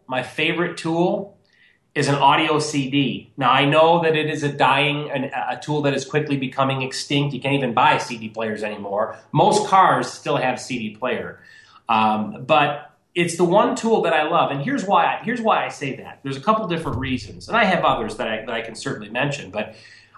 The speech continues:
I like the fact that when I have a prospect,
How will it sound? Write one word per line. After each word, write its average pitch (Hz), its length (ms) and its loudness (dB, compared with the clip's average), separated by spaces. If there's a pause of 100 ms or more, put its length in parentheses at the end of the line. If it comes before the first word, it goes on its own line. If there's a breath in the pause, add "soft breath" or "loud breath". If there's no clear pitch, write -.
(160)
I 233 200 6
like 202 340 4
the 170 100 -2
fact 131 640 -2 (120)
that 139 220 0
when 147 100 -2
I 135 100 -2
have 185 220 2
a 165 160 -4
prospect, 113 800 0